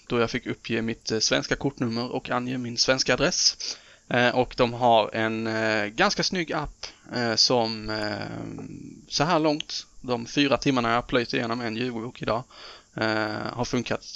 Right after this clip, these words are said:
outstanding. Men to be continued, för jag, eh, vad händer när jag måste börja betala för mig, liksom?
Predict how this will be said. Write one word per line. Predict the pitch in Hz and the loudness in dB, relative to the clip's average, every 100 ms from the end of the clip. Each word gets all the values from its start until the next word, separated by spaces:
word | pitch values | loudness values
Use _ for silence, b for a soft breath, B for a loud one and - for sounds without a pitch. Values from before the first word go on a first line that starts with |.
| - - | -16 0
outstanding. | 127 113 - 117 110 - - _ _ - _ _ _ B B B B B B B B B _ _ | 2 2 2 2 -2 -10 -14 _ _ -20 _ _ _ B B B B B B B B B _ _
Men | - 113 160 214 _ | 0 0 0 -2 _
to | - 117 | -4 -4
be | 117 135 | -2 -6
continued, | 127 127 120 226 - 123 - | -4 -8 -6 -8 -6 -8 -10
för | - | -2
jag, | 113 113 113 113 113 113 113 | 2 4 6 4 4 2 0
eh, | 117 123 | -4 -10
vad | 117 120 117 | -8 -2 0
händer | 131 110 113 | 0 2 0
när | 113 113 110 | 2 4 4
jag | 113 | 2
måste | 117 - | 0 -4
börja | 113 113 | -6 -6
betala | - 127 - | -6 -6 -6
för | - 127 | -4 -4
mig, | 117 | -4
liksom? | - - | -12 -14